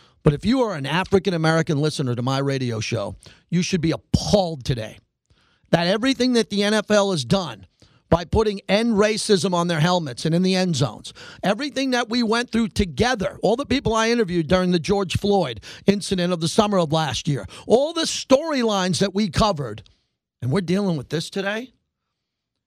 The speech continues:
And it looks like, because it just looks like it, I'm not gonna say the allegations are true. That's what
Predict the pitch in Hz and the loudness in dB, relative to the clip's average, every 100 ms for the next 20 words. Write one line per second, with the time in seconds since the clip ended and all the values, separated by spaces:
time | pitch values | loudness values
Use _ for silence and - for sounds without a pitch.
0 | _ 156 156 156 202 247 - 180 151 139 | _ -4 -4 0 0 0 -2 2 2 0
1 | - - _ _ - 151 156 156 143 151 | -6 -16 _ _ -4 -2 0 0 0 0
2 | 165 220 262 - 143 135 143 156 165 175 | 2 2 0 -2 -2 -2 0 0 0 0
3 | 175 - 175 170 170 165 165 160 170 143 | -2 0 0 2 2 0 -2 -2 -4 -4
4 | 139 - 214 156 143 - 156 147 | -4 0 0 0 -4 -2 0 -2